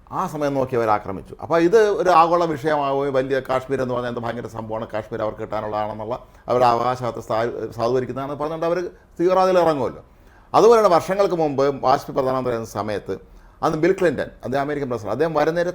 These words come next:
തലേ ദിവസം, ഇന്ത്യയിലത്തെ തലേ ദിവസമാണ് മുപ്പത്താറ് പേരെ കണ്ടെന്ന് വെടിവെച്ച് കൊന്നിരുന്നു ഈ തീവ്രവാദികൾ കാശ്മീരിൽ.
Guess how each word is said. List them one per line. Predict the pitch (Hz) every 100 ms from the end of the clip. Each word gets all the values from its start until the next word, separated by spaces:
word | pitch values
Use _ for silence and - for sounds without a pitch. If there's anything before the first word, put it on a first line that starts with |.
| -
തലേ | 151 147 208
ദിവസം, | 190 139 98 -
ഇന്ത്യയിലത്തെ | 135 151 135
തലേ | 160 156
ദിവസമാണ് | 143 120 107 120 - _ - _
മുപ്പത്താറ് | 127 202 202 190
പേരെ | 165
കണ്ടെന്ന് | 156 143 127 127 -
വെടിവെച്ച് | 113 110 92
കൊന്നിരുന്നു | 82 78 - - - - - 117
ഈ | 110
തീവ്രവാദികൾ | 98 107 90 87 85 85
കാശ്മീരിൽ. | 78 - 82 -